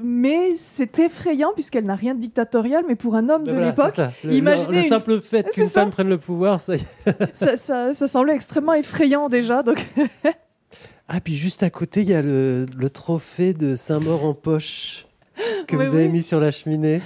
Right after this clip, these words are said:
Speaker 1: <laughs> C'est vrai.
Speaker 2: C'est,
Speaker 1: Ouais.
Speaker 2: c'est, c'est énorme de recevoir un prix, euh, quel que soit le prix d'ailleurs,
Speaker 1: Oui,
Speaker 2: quand on
Speaker 1: c'est
Speaker 2: est
Speaker 1: vrai.
Speaker 2: écrivain.
Speaker 1: C'est vrai, mais surtout celui-ci, je le trouve absolument charmant parce que
Speaker 2: Il est très sobre.
Speaker 1: euh, alors, il est très sobre. C'est remis par, euh,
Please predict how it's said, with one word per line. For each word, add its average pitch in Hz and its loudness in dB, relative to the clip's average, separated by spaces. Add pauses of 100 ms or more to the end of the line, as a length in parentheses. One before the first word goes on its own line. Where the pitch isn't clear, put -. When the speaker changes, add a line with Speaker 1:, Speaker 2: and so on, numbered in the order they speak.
(120)
Speaker 1:
<laughs> 392 -4
C'est - -14
vrai. 277 -6
Speaker 2:
C'est, 269 -4
Speaker 1:
Ouais. 135 0
Speaker 2:
c'est, 113 -10
c'est 101 -14
énorme 123 -6
de 110 -8
recevoir 104 -10
un 104 -8
prix, 107 -14
euh, 90 -16 (160)
quel 107 -14
que 110 -14
soit 107 -14
le 104 -12
prix - -16
d'ailleurs, 95 -14
Speaker 1:
Oui, 302 -2
Speaker 2:
quand - -8
on - -6
Speaker 1:
c'est - -6
Speaker 2:
est 233 -6
Speaker 1:
vrai. 262 -8
Speaker 2:
écrivain. 214 -12 (100)
Speaker 1:
C'est 254 -12
vrai, 277 -6
mais 247 -4
surtout 226 -12
celui-ci, 254 -8
je 269 -14
le 208 -6
trouve 208 -8
absolument 240 -8
charmant 262 -8
parce - -10
que 254 -4
Speaker 2:
Il 143 -6
est 160 -2
très - -14
sobre. 135 -10
Speaker 1:
euh, 208 2
alors, 196 -2
il 185 -2
est 185 -4
très 240 -6
sobre. 302 0
C'est 226 -4
remis 220 0
par, 208 -2
euh, 196 0